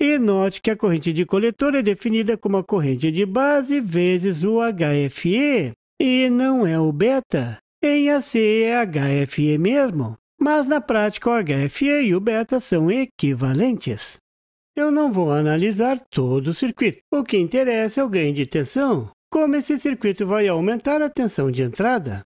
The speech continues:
O que eu quero saber é quanto eu vou ganhar nisso tudo.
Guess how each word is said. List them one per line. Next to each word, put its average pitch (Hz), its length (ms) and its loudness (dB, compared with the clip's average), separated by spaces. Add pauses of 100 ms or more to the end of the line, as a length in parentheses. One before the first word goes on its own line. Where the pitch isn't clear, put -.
(120)
O 294 100 0
que - 160 -2
eu 302 140 0
quero 160 320 -2
saber 269 600 0 (260)
é 277 200 2 (140)
quanto 208 300 2
eu 214 120 2
vou 156 200 0
ganhar 202 400 0
nisso 160 320 -2
tudo. 165 440 -2